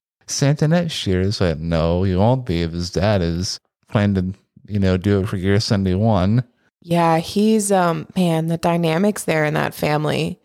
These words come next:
Speaker 2: He just wants to, I don't, what was his deal? I think he wanted to hang on to what he had. He didn't want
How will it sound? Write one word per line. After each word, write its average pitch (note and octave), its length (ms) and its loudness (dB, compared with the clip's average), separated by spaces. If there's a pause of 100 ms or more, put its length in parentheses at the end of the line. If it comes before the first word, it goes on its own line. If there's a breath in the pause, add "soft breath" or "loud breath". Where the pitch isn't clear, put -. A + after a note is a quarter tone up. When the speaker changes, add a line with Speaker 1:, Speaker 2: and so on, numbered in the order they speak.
Speaker 2:
He G3+ 240 0
just G#3+ 260 0
wants F3+ 340 -2
to, D#3 360 0 (120)
I G3 60 -4
don't, D4+ 160 -4
what A#3+ 140 -4
was E4+ 160 -2
his G3 140 -4
deal? E3 180 0
I E3+ 80 -2
think C#4 220 -4
he F4 120 0
wanted F3 400 0
to D#3+ 320 0
hang F3+ 460 0
on D#3+ 400 0
to - 440 -2
what D#3 380 0 (260 soft breath)
he F3 180 -4
had. D#3 420 0
He F3 180 -2
didn't G#3 400 -2
want E3 640 -2